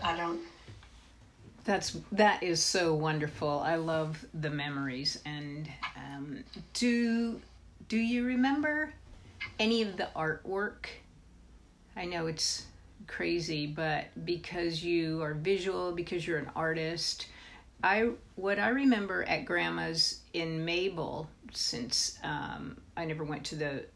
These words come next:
Speaker 2: Northfield, your Northfield grandma's house, even though I was in Northfield several times, but I remember she sewed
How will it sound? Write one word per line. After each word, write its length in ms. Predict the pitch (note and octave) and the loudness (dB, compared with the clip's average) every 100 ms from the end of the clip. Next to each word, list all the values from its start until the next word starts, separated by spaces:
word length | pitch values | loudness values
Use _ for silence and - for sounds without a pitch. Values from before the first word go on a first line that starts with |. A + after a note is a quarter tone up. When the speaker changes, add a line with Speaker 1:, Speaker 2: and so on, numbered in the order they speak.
| - - - - - | -20 -20 -20 -18 -10
Speaker 2:
Northfield, 680 | E3+ F3 F#3+ - D#3+ C#3+ C#3+ - | -6 -4 -6 -4 -4 -4 -8 -8
your 160 | E3 D#3 | -4 -4
Northfield 640 | D#3+ E3+ F3+ - D#3+ C#3+ | -4 -4 -6 -4 -4 -2
grandma's 600 | D3+ D3 C#3 C3+ - - - - - - | -2 -2 -2 -2 -2 -4 -8 -20 -20 -12
house, 480 | D#3 C#3 C3+ - F3 | -8 -4 4 4 4
even 160 | F3 D#3+ | 2 0
though 120 | C#3+ | 0
I 120 | C#3+ | 0
was 180 | D#3 D#3 | -2 -2
in 140 | D3 | -2
Northfield 520 | D3+ D#3 - D3+ D3+ - - - - - - - - - | -2 -4 -4 -6 -8 -12 -18 -20 -20 -20 -20 -20 -20 -12
several 280 | - E3 D#3 | -6 -4 -4
times, 320 | D#3 D3+ D3+ | -4 -2 -2
but 220 | - - - | -4 -8 2
I 80 | F3 | 2
remember 540 | G#3 A3+ G#3+ G3 F#3 - - - - | 4 2 0 -2 -4 -10 -16 -16 -8
she 300 | - - G3 | -4 0 0
sewed 640 | E3+ - F#3+ E3+ F#3 C#4 | 0 2 4 4 4 2